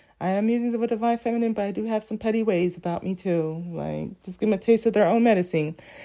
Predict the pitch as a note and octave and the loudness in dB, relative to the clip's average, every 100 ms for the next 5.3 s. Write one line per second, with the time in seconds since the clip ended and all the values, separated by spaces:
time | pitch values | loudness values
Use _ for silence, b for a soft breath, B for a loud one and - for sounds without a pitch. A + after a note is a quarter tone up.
0 | B - C4+ C#4 D4 C#4+ A#3+ A#3 A#3 B3+ | B 6 8 10 8 4 4 2 6 8
1 | B3+ A#3 A3 A#3+ E4 - C4+ C4+ B3 - | 8 4 2 4 4 2 2 4 2 4
2 | A#3+ D#3+ - F#3+ F#3+ G#3+ A3 G3 F#3+ G3 | 4 4 -2 0 2 2 0 0 -2 -4
3 | G3 E3+ E3 E3+ E3+ E3+ A3 A#3+ B3 B3 | 0 2 2 0 0 0 2 4 4 2
4 | - F#3+ F#3+ G3 - F3 E3+ E3+ G#3 G#3 | 0 0 0 -2 -4 -2 -2 0 2 4
5 | E3 D3+ | 2 -2